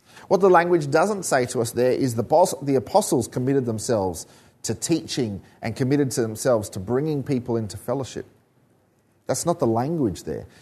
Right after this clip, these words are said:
The language is that this group of disciples are devoted to this. This group of disciples are devoted to growing each other, and that's something we should be doing in community.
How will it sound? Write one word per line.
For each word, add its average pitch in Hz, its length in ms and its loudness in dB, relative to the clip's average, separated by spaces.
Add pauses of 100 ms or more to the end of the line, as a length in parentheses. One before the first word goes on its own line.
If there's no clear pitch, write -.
(160)
The 117 80 0
language 160 380 2
is 120 140 -2
that 113 180 -4
this 143 160 -4
group 139 480 2
of 110 160 0
disciples 123 840 -4 (360)
are 110 80 0
devoted 95 540 -2
to - 100 -12
this. - 420 -12 (420)
This 147 180 6
group 175 300 10
of 160 120 0
disciples 147 720 4 (260)
are 120 100 0
devoted 117 760 6 (640)
to - 120 -10
growing 127 420 -2
each 107 160 -6
other, 120 180 2
and 139 100 0
that's 147 160 0
something 170 380 -2
we 214 160 2
should 143 240 -2
be 117 100 -2
doing 87 440 -4 (720)
in 110 160 -4
community. 82 500 -8